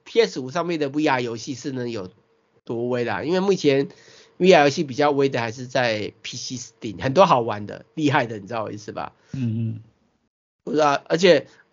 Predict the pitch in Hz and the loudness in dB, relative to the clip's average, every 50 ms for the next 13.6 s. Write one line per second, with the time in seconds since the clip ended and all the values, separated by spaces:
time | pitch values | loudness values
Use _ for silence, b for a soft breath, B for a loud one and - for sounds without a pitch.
0 | _ _ - - 190 196 190 165 143 - - 160 147 170 170 - - 160 147 151 | _ _ 0 2 6 6 6 6 4 2 2 2 2 2 0 0 2 2 2 2
1 | 151 - - 190 202 196 170 143 - 180 170 175 175 175 170 151 - 160 156 151 | 2 2 2 4 4 6 4 2 2 2 2 2 4 4 2 2 2 0 0 0
2 | 147 - - 127 113 110 104 107 - 113 107 117 139 135 - 143 139 139 139 143 | -2 -4 -10 -10 -10 -10 -10 -8 -8 -6 -6 -6 -6 -6 -2 0 2 2 2 2
3 | 143 - - _ _ - - 160 151 147 143 - 143 127 110 98 95 - 117 117 | 0 -4 -8 _ _ -2 2 4 4 4 4 2 -4 -4 -4 -6 -8 -8 -10 -6
4 | 110 131 127 127 120 123 123 120 113 - - 117 110 - - 127 117 117 120 113 | -2 -2 0 0 0 0 -2 -2 -4 -6 -8 -10 -6 -2 -2 -2 0 0 -2 -2
5 | 113 110 - 120 123 120 - _ _ - 127 117 120 120 123 120 113 - - 110 | -2 -4 -6 -6 -8 -8 -8 _ _ -12 -10 -6 -4 -2 -2 -2 -4 -6 -6 -6
6 | 107 101 98 90 92 98 - - - b b b b b b 151 139 - 143 120 | -6 -6 -6 -8 -10 -12 -14 -20 -20 b b b b b b 0 0 2 0 0
7 | 107 110 117 127 - 127 117 - - 131 120 120 113 107 - 113 101 - - - | 0 -2 -4 -2 0 0 -2 -2 -4 -4 -4 -4 -4 -4 -6 -8 -10 -10 -12 -12
8 | - - - - _ b b b b b b b b b b b b b - 95 | -14 -16 -16 -18 _ b b b b b b b b b b b b b -4 -4
9 | 95 107 190 233 175 165 147 123 - b b b b b - - 185 180 165 175 | -2 0 4 4 4 4 4 2 -2 b b b b b 2 4 6 6 8 8
10 | 185 202 196 165 151 143 143 139 151 175 190 180 185 165 123 123 131 139 147 160 | 8 10 10 8 8 6 6 6 6 6 6 6 2 -2 -4 -4 -4 -2 -2 -2
11 | 151 147 - - 160 151 139 - - - 113 - - 139 139 127 113 107 - - | -2 -2 -2 0 2 2 0 0 -4 -18 -14 -8 -4 -2 0 0 0 -2 -4 -4
12 | 139 120 117 120 123 113 117 113 98 90 - - - - - - - 117 113 117 | -4 -4 -2 -4 -6 -6 -8 -10 -10 -10 -12 -12 -14 -18 -12 -8 -6 -6 -6 -6
13 | 113 - 123 139 180 185 - 160 120 110 110 - | -8 -2 0 0 2 2 2 2 2 0 -4 -12